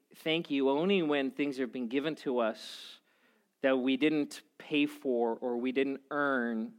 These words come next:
And, and maybe it was just a transactional kind of situation for him where he's going, "I gave the lady money and she gave me what I paid for. Why should I have to say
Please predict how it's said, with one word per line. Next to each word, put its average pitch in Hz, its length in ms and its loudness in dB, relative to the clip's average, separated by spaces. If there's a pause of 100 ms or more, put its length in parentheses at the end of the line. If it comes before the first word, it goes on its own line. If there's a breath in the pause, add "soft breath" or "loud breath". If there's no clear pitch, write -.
(520 soft breath)
And, 156 160 0
and 160 120 2
maybe 190 240 10
it 180 60 10
was 160 160 6
just 180 200 -2
a 160 40 -6
transactional 160 840 4
kind 165 300 2
of 147 260 4 (120)
situation 156 680 -2
for 131 180 -2
him 147 180 -2
where 135 120 -2
he's 160 180 -2
going, 165 240 0 (340 loud breath)
"I 156 80 -2
gave 170 340 4
the 175 80 2
lady 156 300 6
money 143 380 0
and 127 140 -2
she - 140 -8
gave 147 340 0
me 151 140 -4
what 139 180 2
I 135 120 4
paid 160 320 -2
for. 123 200 0
Why 127 240 4
should 175 200 -2
I 156 60 4
have 139 220 -2
to 139 80 -12
say 123 240 -6